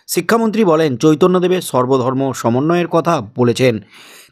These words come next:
তিনি কোনোদিন বিভাজনের রাজনীতিকে প্রশ্রয় দেননি, সেই রাজনীতি করেননি। চৈতন্যদেব সবাইকে একসঙ্গে নিয়ে চলার বার্তাও দিয়েছেন। চৈতন্যদেবের যদি কোনো যোগ্য উত্তরাধিকারী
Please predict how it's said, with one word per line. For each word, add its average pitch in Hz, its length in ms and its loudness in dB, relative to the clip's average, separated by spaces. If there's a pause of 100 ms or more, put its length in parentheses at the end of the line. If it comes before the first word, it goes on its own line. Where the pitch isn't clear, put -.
তিনি 180 160 0
কোনোদিন 196 460 2
বিভাজনের 165 540 0
রাজনীতিকে 147 580 0
প্রশ্রয় 190 560 -2
দেননি, 123 440 -2 (520)
সেই 214 240 0
রাজনীতি 185 480 2
করেননি। 120 540 -2 (400)
চৈতন্যদেব 220 520 2
সবাইকে 165 560 0 (420)
একসঙ্গে 208 480 0
নিয়ে 208 160 0
চলার 165 340 2
বার্তাও 135 440 0
দিয়েছেন। 120 480 0 (500)
চৈতন্যদেবের 233 640 0
যদি 180 220 0
কোনো 196 420 0 (160)
যোগ্য 208 300 2
উত্তরাধিকারী 214 920 0